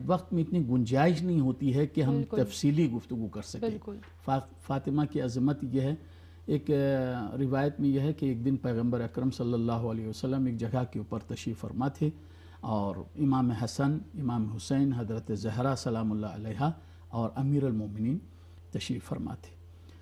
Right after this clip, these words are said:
Speaker 1: یہ ایک روایت نقل کی ہے، لیکن حدیث کسا میں عیناً، آ، یہی روایت ہے، آ، اس کو نقل کیا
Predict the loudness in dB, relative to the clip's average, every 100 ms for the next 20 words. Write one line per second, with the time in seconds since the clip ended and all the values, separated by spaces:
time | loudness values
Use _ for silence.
0 | -20 -20 -20 -20 -20 -10 2 2 4 2
1 | 4 4 2 2 -4 -6 0 2 2 -2
2 | -4 -8 -6 0 2 4 6 6 4 2
3 | 2 -2 -2 -4 2 4 4 4 2 0
4 | -2 -4 0 2 6 6 4 2 -6 -20
5 | -20 -20 -20 -12 -4 0 0 0 2 4
6 | 6 4 2 2 2 2 0 -2 -2 -8
7 | -20 -20 -12 -6 -6 -6 -8 -8 -8 -8
8 | -4 0 2 2 0 0 0 0